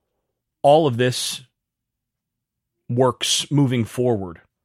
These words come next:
for his recruiting pitch. He can now go on the recruiting trail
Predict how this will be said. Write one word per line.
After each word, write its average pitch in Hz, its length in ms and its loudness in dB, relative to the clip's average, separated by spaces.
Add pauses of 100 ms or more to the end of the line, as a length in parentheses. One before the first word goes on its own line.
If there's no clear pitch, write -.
(160)
for 123 160 -4
his 117 220 -2
recruiting 110 400 -4
pitch. - 340 -20 (3000)
He 220 180 -2
can 226 160 -2
now 185 180 2
go 156 400 2
on 143 300 2
the 120 220 0
recruiting 185 560 -2
trail 123 420 -2